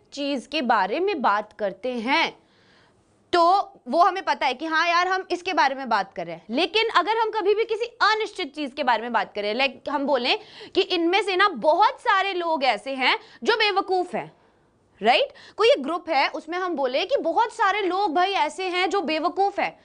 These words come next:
तो हमने किसी एक पर्टिकुलर के बारे में नहीं बताया ना वहाँ पे, किसी एक के बारे में नहीं बोला वहाँ पर हमने, हमने बोला कि इनमें बहुत सारे लोग जो है वो बेवकूफ़ हैं, राइट? So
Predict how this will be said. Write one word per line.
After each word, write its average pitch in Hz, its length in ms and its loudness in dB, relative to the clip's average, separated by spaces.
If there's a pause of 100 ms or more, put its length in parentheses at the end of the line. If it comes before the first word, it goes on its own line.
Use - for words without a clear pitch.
(320)
तो 381 60 4
हमने 392 240 2
किसी 415 280 0
एक - 340 -4
पर्टिकुलर 339 560 2
के 403 120 -6
बारे 349 240 2
में 403 100 -2
नहीं 381 220 0
बताया 359 340 2
ना 381 120 -2
वहाँ 370 240 0
पे, 370 140 -4 (400)
किसी 349 320 -2
एक 339 220 0
के 403 80 2
बारे 392 220 2
में 392 140 -2
नहीं 370 260 -2
बोला 359 300 0
वहाँ 349 320 -2
पर 359 120 2
हमने, 339 340 -2 (200)
हमने 381 180 2
बोला 359 220 2
कि - 120 -2
इनमें 622 280 0
बहुत 427 440 2
सारे 311 340 0
लोग 277 260 -2
जो 262 120 -4
है 285 160 -2
वो 403 120 -2
बेवकूफ़ 220 600 -2
हैं, 214 160 -6 (300)
राइट? 339 300 2 (320)
So 349 360 4